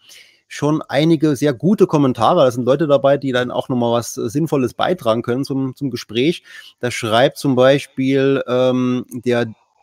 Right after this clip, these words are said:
Daprax, in Kombi mit einem Testament und Notar zur Schenkung kann man bestimmen, ob wann verkauft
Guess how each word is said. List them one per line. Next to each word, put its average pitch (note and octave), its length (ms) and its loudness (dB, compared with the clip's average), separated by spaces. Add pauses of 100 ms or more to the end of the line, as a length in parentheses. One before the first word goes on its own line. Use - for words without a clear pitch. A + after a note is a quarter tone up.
Daprax, A#2+ 840 0
in B2+ 220 -4
Kombi E3+ 340 0
mit C#3+ 240 -2
einem C3 240 -2
Testament B2+ 680 -4
und C3+ 160 -8
Notar A#2 460 -2
zur B2+ 180 -10
Schenkung E3 500 -2 (260)
kann B2+ 140 -2
man D3 160 0
bestimmen, C#3 480 -2
ob D3 200 -2
wann C3 160 2
verkauft - 680 -2